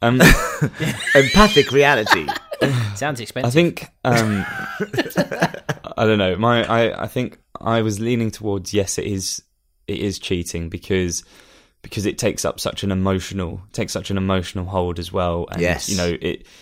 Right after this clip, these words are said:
Speaker 2: Yeah.
Speaker 1: deprives any physical interaction, him of any f-, physical interaction with his wife. But then,
Speaker 2: Yeah.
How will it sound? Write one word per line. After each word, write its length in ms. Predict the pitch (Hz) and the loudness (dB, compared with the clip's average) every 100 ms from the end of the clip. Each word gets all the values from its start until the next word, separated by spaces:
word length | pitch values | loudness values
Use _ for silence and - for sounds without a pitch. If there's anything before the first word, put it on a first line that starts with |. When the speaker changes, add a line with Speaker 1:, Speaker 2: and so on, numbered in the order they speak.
| _ | _
Speaker 2:
Yeah. 200 | 110 82 - | -4 -4 -6
Speaker 1:
deprives 800 | - - - 92 92 87 87 - - - _ _ - | -10 -8 -2 0 0 -2 -6 -10 -12 -20 _ _ -8
any 480 | 101 87 87 82 85 - | -4 -2 -2 -4 -8 -16
physical 440 | - 101 87 - | -8 -6 -4 -4
interaction, 760 | 90 85 92 - - 90 82 - _ _ | -4 -4 -4 -6 -6 -6 -6 -10 _ _
him 160 | 123 104 | -4 -2
of 120 | 95 | 0
any 140 | 101 98 | -2 -2
f-, 280 | - 107 - | -6 -10 -4
physical 340 | 113 95 - | -4 -4 -4
interaction 420 | 95 95 95 - 90 | -4 -4 -6 -6 -8
with 80 | |
his 160 | 87 - | -8 -6
wife. 560 | 101 101 101 98 - - _ - _ _ | -2 0 0 -2 -8 -20 _ -20 _ _
But 140 | 117 110 | 0 2
then, 400 | 127 127 117 - - | 2 2 0 -6 -4
Speaker 2:
Yeah. 160 | 85 | -4